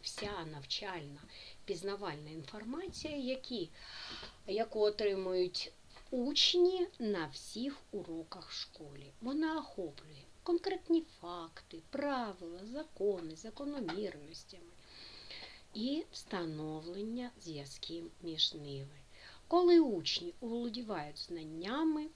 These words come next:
засвоюють термінологію, основні наукові поняття, то це ми називають, вони, ми називаємо отримання знань.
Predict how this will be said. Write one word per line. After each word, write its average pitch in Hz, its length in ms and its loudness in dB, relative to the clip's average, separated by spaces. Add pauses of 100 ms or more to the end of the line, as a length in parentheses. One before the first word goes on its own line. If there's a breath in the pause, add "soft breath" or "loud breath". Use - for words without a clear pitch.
(400 loud breath)
засвоюють 202 760 0
термінологію, 240 1080 0 (840 loud breath)
основні 185 500 0
наукові 156 840 -10
поняття, 196 720 -8 (220)
то 156 120 -6
це 196 300 -4
ми 294 100 0
називають, 240 720 -4
вони, 156 260 -8 (220)
ми 190 240 0
називаємо 190 840 -4 (100)
отримання 185 960 -8
знань. 139 460 -16